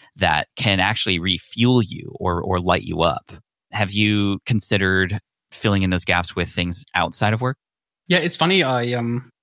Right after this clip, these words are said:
Speaker 2: you almost feel a bit, a bit lame, don't you, when you think, "Well, what do I do? I, I work and I've got the family side of things." And I think, "Well, th-, you know, what, what are my hobbies?" And I, you know,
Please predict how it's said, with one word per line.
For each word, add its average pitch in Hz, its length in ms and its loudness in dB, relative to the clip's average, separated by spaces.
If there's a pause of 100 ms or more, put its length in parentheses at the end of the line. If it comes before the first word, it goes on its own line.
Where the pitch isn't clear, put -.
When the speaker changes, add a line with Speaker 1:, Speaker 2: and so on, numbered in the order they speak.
Speaker 2:
you 139 120 0
almost 170 180 2
feel 139 140 2
a - 20 0
bit, 113 220 -8 (240)
a 123 60 -2
bit 127 140 2
lame, 135 260 4
don't 127 220 2
you, 127 60 -2
when 120 140 2
you 123 80 0
think, 120 200 0
"Well, 120 140 2
what 135 160 0
do 131 120 0
I 117 80 0
do? 120 220 -2
I, 104 120 -2
I 110 180 -6
work 117 340 0
and 113 80 0
I've 113 80 -2
got - 100 -10
the 127 60 -8
family 120 360 2
side 104 180 -2
of 104 80 -6
things." 107 220 -4
And 117 80 -2
I - 20 -2
think, 120 160 -4
"Well, 123 140 0
th-, - 160 -10
you 131 160 -2
know, 104 160 -4
what, 113 360 -8
what 113 160 0
are 117 40 0
my 104 160 0
hobbies?" 110 440 -4
And 113 120 0
I, 113 140 2
you 110 100 -6
know, 104 160 -6